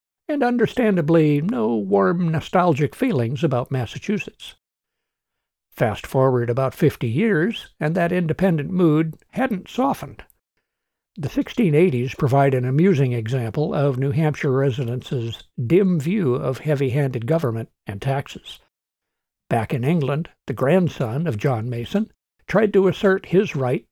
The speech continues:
as the heir to his grandfather's land grant in New Hampshire. Wheelwright bought the land in Exeter from an Indian chief, not the Mason estate, as you'll recall.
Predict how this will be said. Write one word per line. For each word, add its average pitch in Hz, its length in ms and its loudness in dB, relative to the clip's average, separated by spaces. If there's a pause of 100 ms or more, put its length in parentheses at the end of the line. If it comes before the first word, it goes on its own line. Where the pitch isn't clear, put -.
(140)
as 131 220 -2
the 147 180 -6
heir 143 400 2
to 165 140 0
his 147 160 0
grandfather's 147 720 0
land 180 340 0
grant 117 340 -6
in 117 160 -2
New 131 120 0
Hampshire. 170 480 -2 (720)
Wheelwright 151 540 2 (100)
bought 156 200 4
the 139 100 0
land 131 400 2 (240)
in 147 160 0
Exeter 123 460 -2
from 135 200 0
an 143 80 2
Indian 165 340 0
chief, - 440 -10 (120)
not 127 260 -4
the 120 60 0
Mason 123 420 0
estate, 185 440 -2 (260)
as 120 140 -4
you'll 120 120 -4
recall. 113 500 -6